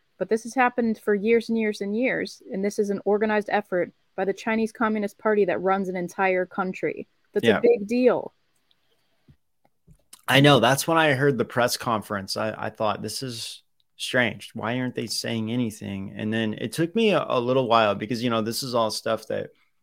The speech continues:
Speaker 2: uh, we were kinda working on a long time ago. And when I started kinda looking into things, um,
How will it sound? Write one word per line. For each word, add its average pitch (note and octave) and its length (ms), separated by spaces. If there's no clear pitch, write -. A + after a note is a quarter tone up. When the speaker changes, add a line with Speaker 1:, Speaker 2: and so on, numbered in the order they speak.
Speaker 2:
uh, G#2+ 100
we G#2+ 180
were G#2 100
kinda A2 260
working G#2 300
on F#2+ 120
a F#2 40
long A2 220
time A2+ 240
ago. F#2+ 360
And G#2+ 420
when A#2 100
I A2+ 120
started A#2+ 500
kinda A2+ 200
looking A2 480
into A2+ 240
things, G2 560
um, G2 500